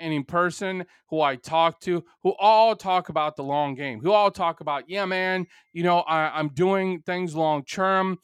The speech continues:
You know, I'm putting the time, I'm putting the effort." But in reality, they want shit to happen overnight.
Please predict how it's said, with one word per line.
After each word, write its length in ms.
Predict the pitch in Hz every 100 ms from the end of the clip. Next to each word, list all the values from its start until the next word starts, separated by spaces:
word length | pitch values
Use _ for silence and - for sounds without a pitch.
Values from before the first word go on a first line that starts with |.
| _ _
You 80 | 151
know, 100 | 147
I'm 140 | 139
putting 300 | - 175 151
the 40 |
time, 480 | 127 - 190 190 190
I'm 80 | 156
putting 280 | 165 160 135
the 160 | 131
effort." 460 | 165 196 - 147 143 - _ -
But 80 | 185
in 140 | 214
reality, 560 | 220 220 254 269 220 202
they 120 | 190
want 280 | 190 190 160
shit 320 | - 202 180
to 100 | 165
happen 380 | 165 165 160 147
overnight. 520 | 156 160 147 110 92